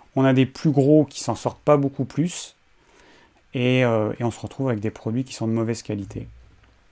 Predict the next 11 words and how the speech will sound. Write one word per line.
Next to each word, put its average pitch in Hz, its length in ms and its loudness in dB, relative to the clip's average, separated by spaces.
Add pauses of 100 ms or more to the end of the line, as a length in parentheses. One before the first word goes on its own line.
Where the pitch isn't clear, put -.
(1300)
Voilà, 101 300 -2 (260)
agriculteur, 113 600 -4
c'est 110 120 -8
devenu 110 240 -2
un 113 60 -2
métier 107 320 -4
qui 120 120 -10
est 107 40 -10
quand 104 120 -6
même 98 140 -4
difficile, 135 640 -8